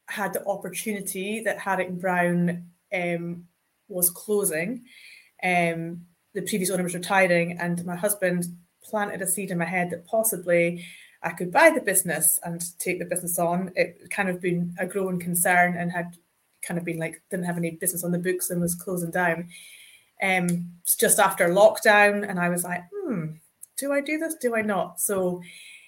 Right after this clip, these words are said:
anyway, long story short, spoke to the owner, and she was shutting her doors on the thirty-first of December, two thousand and twenty.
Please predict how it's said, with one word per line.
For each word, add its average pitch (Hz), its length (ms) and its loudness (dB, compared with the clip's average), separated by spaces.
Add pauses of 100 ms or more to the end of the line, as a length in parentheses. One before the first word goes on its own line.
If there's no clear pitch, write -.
(160)
anyway, 165 320 4
long 202 280 4
story 175 200 0
short, 175 440 2
spoke - 500 2
to - 100 -2
the 180 140 -4
owner, 185 320 2
and 175 240 2
she 185 180 -4
was 175 240 -2
shutting - 300 -2
her 175 100 0
doors 175 380 2
on 175 200 -2
the 170 60 0
thirty-first 170 600 -2
of - 80 -18
December, 170 600 -2
two 185 120 -6
thousand 165 320 -4
and 165 100 -10
twenty. 175 720 -2